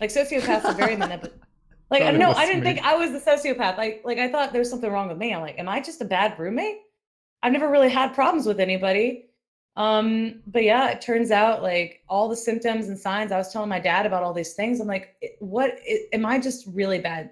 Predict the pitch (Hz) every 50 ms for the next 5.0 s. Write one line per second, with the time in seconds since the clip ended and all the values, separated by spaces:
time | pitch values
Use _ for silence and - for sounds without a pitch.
0 | - - 170 165 185 170 160 160 156 170 185 180 160 151 151 - - _ _ _
1 | _ - - - - - 202 185 - 185 165 170 170 - 156 147 156 151 151 147
2 | 147 147 147 160 185 190 190 202 190 185 185 180 180 180 175 170 147 139 - -
3 | 175 180 170 165 160 - - 208 185 180 - - 170 160 160 196 220 254 247 311
4 | 269 247 233 214 185 - - 233 214 202 185 180 208 208 165 151 160 - - -